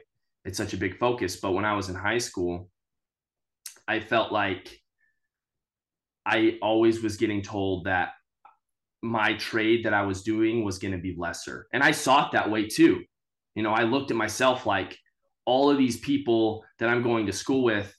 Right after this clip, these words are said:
that are my friends that are super smart, they're gonna be super successful. They're gonna have a bunch of money. They're, you know, they're gonna have these great careers, and I'm not going to. And I was that way for a long time. I tried to push myself to go to school. I would go to school for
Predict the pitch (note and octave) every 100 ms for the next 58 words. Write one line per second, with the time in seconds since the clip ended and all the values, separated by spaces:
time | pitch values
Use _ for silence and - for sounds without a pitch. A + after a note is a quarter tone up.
0 | - G2+ G2+ F#2+ F#2+ A#2+ A#2+ A#2 G2+ F#2+
1 | - C3 G#2 - B2 A#2+ F#2 C3 B2+ A2
2 | F#2+ - C#3+ C#3 A#2 F#2+ - - A#2 A#2
3 | - F#2+ E2+ - _ _ A#2 B2 B2 A#2
4 | G#2+ G#2 A2 G2+ F#2+ A#2+ C3 A#2+ A2 F#2+
5 | - _ - _ - A#2 G#2+ A2+ A2 A2+
6 | A#2+ A#2+ A#2 A2+ G#2+ A#2+ A2+ - G#2 G#2
7 | B2 A#2 G#2 G#2 - - _ _ _ _
8 | _ - A#2 A2 A#2+ C#3 C3+ A2 C3+ D3
9 | C3 B2 F2 D#2 - _ _ _ _ _
10 | _ _ A#2+ B2+ C3+ D#3+ D3 A#2 B2+ B2+
11 | - A#2 G#2 A#2 A2 - B2+ C3+ G#2 G#2+
12 | A2+ - A#2+ G#2+ - C3+ B2 A#2+ A2 -
13 | A2+ A2+ - - A2 G#2+ - A2+ A2+ G#2+
14 | G#2 A2+ G#2 - A2 A2 - G#2+ G2+ F#2